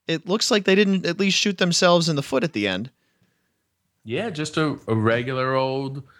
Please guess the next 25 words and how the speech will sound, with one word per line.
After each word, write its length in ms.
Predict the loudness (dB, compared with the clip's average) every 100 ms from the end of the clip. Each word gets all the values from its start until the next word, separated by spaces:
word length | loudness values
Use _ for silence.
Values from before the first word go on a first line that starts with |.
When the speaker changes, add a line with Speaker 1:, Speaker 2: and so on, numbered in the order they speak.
| _ _ _ -8
Speaker 2:
we 140 | 0 2
lost, 560 | 4 2 -2 -6 -10
you 140 | -6 -2
know, 180 | 0
no, 300 | 0 0 0 -2 -6 -6
<laughs> 200 | -14 -4
no 560 | -2 0 -2 -6 -12 -12
punter 400 | -4 -2 0 0
running 320 | 0 0 -2
backwards 560 | -2 -2 -4 -8 -8 -10
trying 360 | -4 -2 -2 -2
to 200 | -2 -4
kill 240 | -2 -2
the 120 | -2
clock 400 | 0 0 0 -2
and 200 | -2 -2
putting 280 | 0 0 2
the 100 | 2
other 140 | 0
team 360 | -2 -2 2 4
in 200 | 2 2
field 240 | 2 2
goal 100 | 2
range, 400 | 2 0 0 -2
no 460 | 0 2 2 0 -2